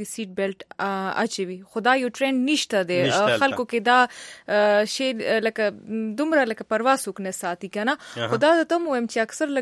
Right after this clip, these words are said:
Speaker 1: ګاډو کې اسې یو دغه پروت دی، لکه یینه د سره. ځینې
Speaker 2: ها.
Speaker 1: ګاډو کې د نورو خلکو دپاره سیټ بیلټس هم نه وي.
Speaker 2: اها.
Speaker 1: اوس دا نه وي چې کوم ګاډي دی کې خو بیا د شاته سیټس دپاره هم بیلټ شته دی.
Speaker 2: بالکل،
Speaker 1: که
Speaker 2: اها.
Speaker 1: نه؟ خو، آه، لکه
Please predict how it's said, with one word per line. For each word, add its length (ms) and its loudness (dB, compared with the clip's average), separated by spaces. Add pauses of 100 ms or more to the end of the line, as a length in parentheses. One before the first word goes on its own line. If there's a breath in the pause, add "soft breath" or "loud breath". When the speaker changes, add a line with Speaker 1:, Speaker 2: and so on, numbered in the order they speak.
(100)
Speaker 1:
ګاډو 240 2 (100)
کې 160 -2 (520 loud breath)
اسې 160 0
یو 680 2
دغه 280 0
پروت 280 4
دی، 120 -6
لکه 260 -2
یینه 240 4
د 180 -6
سره. 140 -4
ځینې 200 0
Speaker 2:
ها. 120 -4
Speaker 1:
ګاډو 240 6
کې 320 -2
د 80 2
نورو 200 -2
خلکو 300 -6
دپاره 240 -4
سیټ 220 -12 (100)
بیلټس 280 -2
هم 200 -8
نه 140 -6
وي. 100 -6
Speaker 2:
اها. 300 -10 (160 loud breath)
Speaker 1:
اوس 200 0
دا 60 4
نه 140 0
وي 120 4
چې 100 -2 (100)
کوم 200 -2
ګاډي 280 4
دی 100 -2
کې 160 -8
خو 60 -4 (100)
بیا 120 4
د 180 -4
شاته 320 0
سیټس 280 -8
دپاره 380 -2
هم 200 0
بیلټ 240 -2
شته 200 -4
دی. 160 0
Speaker 2:
بالکل، 260 -8
Speaker 1:
که 140 -6
Speaker 2:
اها. 60 -2
Speaker 1:
نه؟ 160 -2 (460 loud breath)
خو، 140 2 (480)
آه، 140 0
لکه 340 0